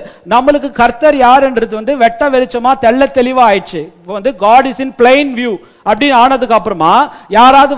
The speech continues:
fa-, falling அவேல போக முடியுமா? அப்படி ஒருத்தர் falling அவேல போனா firstly அவங்க இல்லன்னு அர்த்தம். ஹல்லேலூயா, praise the Lord. அது மாத்திரமல்ல, இப்ப நம்ம என்ன பார்க்கிறோம்னா, you made fun of அவரை, அவரை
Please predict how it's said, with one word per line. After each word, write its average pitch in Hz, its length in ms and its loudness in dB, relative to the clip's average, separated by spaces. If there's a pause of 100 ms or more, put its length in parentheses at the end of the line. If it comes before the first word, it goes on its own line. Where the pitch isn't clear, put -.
fa-, 214 140 2 (120)
falling 269 380 2
அவேல 233 280 2
போக 220 160 -4
முடியுமா? 190 340 -2 (640)
அப்படி 214 260 -8
ஒருத்தர் 240 320 -6
falling 247 340 0
அவேல 247 240 2 (140)
போனா 190 240 -2 (180)
firstly 262 500 -2
அவங்க 254 140 -4 (140)
இல்லன்னு 233 320 0
அர்த்தம். 165 260 -16 (160)
ஹல்லேலூயா, 208 480 0 (540)
praise 208 260 2
the 185 140 -4
Lord. 127 120 -8 (380)
அது 262 140 2 (100)
மாத்திரமல்ல, 254 500 2 (800)
இப்ப 196 140 -8
நம்ம 214 200 0
என்ன 262 120 0 (100)
பார்க்கிறோம்னா, 220 480 0 (280)
you 254 80 -6 (140)
made 330 160 4 (120)
fun 294 140 0 (180)
of 247 100 2 (460)
அவரை, 262 200 2 (140)
அவரை 254 180 2